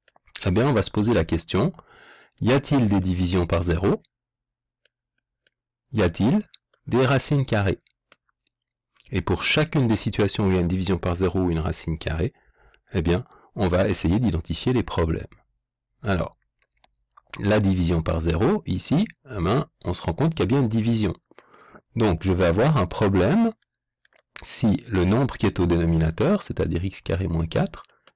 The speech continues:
est égal à zéro. Mais x carré moins quatre égale zéro, c'est x carré égale quatre, c'est-à-dire x égale plus ou moins deux.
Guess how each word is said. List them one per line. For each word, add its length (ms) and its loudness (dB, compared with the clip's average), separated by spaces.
est 180 -4
égal 240 2
à 80 2
zéro. 340 -2
Mais 220 -4
x 220 -4
carré 260 0
moins 180 0
quatre 300 -4
égale 280 0
zéro, 440 -2
c'est 300 -4
x 180 -10
carré 280 -4
égale 340 -6
quatre, 500 -4
c'est-à-dire 600 -4
x 240 -4
égale 480 -2
plus 240 0
ou 60 2
moins 200 0
deux. 200 -4